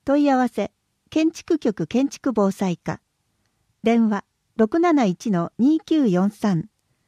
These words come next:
ファックス、六六三の三二五五。その二、地震での火災から我が家を守る。地震での火災の六割以上が電気火災によるもの。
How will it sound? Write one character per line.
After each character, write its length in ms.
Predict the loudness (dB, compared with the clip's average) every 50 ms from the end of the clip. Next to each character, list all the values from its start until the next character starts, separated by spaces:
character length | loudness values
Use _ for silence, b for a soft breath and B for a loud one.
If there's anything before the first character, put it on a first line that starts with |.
| _ _ _ _ _ _ _
フ 80 | -4
ァ 20 | -4
ッ 40 | -4
ク 100 | -6 -12
ス、 220 | -10 -10 -10 -10 _ _ _ _
六 240 | -2 -2 -2 0 -2
六 180 | -2 -2 -2
三 360 | -4 -6 -4 -2 0 0 0 -2
の 180 | -2 -4 -6 -10 _
三 320 | -6 -4 -2 0 2 2
二 260 | 2 2 0 0 -2
五 280 | -2 -4 -4 -2 -4 -4
五。 360 | -4 -4 -2 -2 -4 -6 -8 -12 _ _ _ _ _ _ _ _ _ _ _ _ _ _ _ _ _ _ _ _ _ _ _ _ _ _ _ _ _ _ _ _ _ _ _
そ 160 | -4 0 2
の 180 | 2 2 2 2
二、 220 | 2 0 -2 -4 -8 _ _ _ _ _ _ _ _ _ _ _ _ _ _ _ _ -6
地 120 | -4 -4
震 300 | -4 -2 -4 -2 -2 0
で 140 | 0 0 0
の 120 | 0 -2 -2
火 140 | -4 -6
災 240 | -4 -2 -2 -2 -2
か 160 | -2 -4 -4
ら 200 | -2 -2 -4 -6 -10 _ _
我 140 | -2 -2 0
が 140 | 0 0 0
家 200 | 0 0 0 -2
を 120 | -2 -2
守 400 | -4 -2 -2 -2 -2 -2 -2 -4
る。 40 | -8 _ _ _ _ _ _ _ _ _ _ _ _ _ _ _ _ _ _ _ _ _ _ _ _ _ _ _ _ _ -6
地 160 | -4 -4 -2
震 260 | 0 0 0 0 0
で 140 | 0 0 0
の 100 | 0 -2
火 140 | -2 -4 -4
災 280 | 0 0 0 2 2
の 200 | 0 -2 -4 -6 -12 _ _
六 260 | -6 -6 -4 -2 -2 -2
割 320 | -2 0 0 2 0 0
以 40 | 0
上 280 | 0 -2 -2 -2 0
が 220 | -2 -2 -4 -6 -10 _ _ _ -6
電 260 | -4 -2 -2 -2 -4
気 180 | -6 -10 -8 -4
火 140 | -4 -4
災 280 | 0 0 0 0 2 0
に 140 | 0 -2 -2
よ 100 | -4 -4
る 140 | -2 -2 -2
も 160 | -2 -2 -4
の。 160 | -6 -8